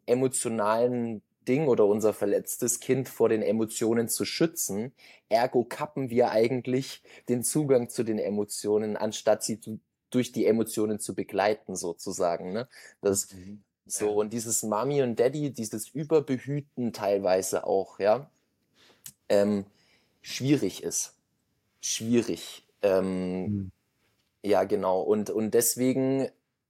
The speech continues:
Speaker 1: sind, binden wir uns selber ein, weil wir, ne, oder, oder das kann ich auch bei mir beobachten, dass wenn's dann, wenn's dann irgendwie emotional wird oder so, hab ich das früher zumindest gehandhabt, ja,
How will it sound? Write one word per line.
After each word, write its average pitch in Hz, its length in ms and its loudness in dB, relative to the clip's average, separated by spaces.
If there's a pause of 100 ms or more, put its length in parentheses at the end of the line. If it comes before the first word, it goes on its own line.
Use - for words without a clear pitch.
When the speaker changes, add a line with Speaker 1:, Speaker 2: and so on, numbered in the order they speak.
(140)
Speaker 1:
sind, 131 540 -2
binden 151 340 0
wir 127 100 0
uns 123 120 -4
selber 135 260 0
ein, 139 240 0
weil 113 160 2
wir, 113 220 0 (280)
ne, 123 380 2
oder, 113 320 4
oder 110 180 2
das 110 140 -2
kann 117 180 -2
ich 120 120 -2
auch 113 140 0
bei 110 120 2
mir 143 240 0
beobachten, 110 720 -2
dass 110 260 0
wenn's 117 280 0
dann, 117 240 -2 (400)
wenn's 110 220 -2
dann 120 140 2
irgendwie 123 400 0
emotional 117 720 0
wird 117 120 0
oder 107 160 4
so, 104 180 0
hab 110 100 -2
ich 120 120 -8
das - 200 -4
früher 147 340 0
zumindest 98 540 -4
gehandhabt, 101 800 -2
ja, 98 280 0